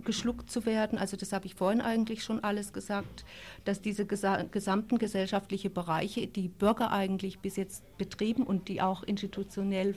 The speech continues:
verankert waren, im Gegensatz zu hier, dass die wegfallen. Und sie sind am Ende von physischer und psychischer Kraft. Und sie haben auch eine Angst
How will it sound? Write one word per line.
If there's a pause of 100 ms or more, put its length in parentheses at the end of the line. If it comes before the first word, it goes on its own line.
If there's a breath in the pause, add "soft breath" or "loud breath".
(100)
verankert
waren,
im
Gegensatz
zu
hier, (340 loud breath)
dass
die
wegfallen. (1000 loud breath)
Und
sie
sind
am
Ende
von
physischer
und
psychischer
Kraft.
Und
sie
haben
auch
eine
Angst